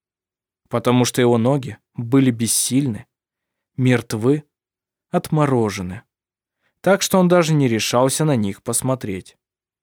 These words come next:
Ему вновь припомнилась русская народная песня. «Здесь умру я, умру я,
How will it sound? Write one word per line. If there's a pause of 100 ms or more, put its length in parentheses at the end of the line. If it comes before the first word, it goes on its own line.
(1080)
Ему
вновь
припомнилась
русская
народная
песня. (2250)
«Здесь
умру
я, (360)
умру
я,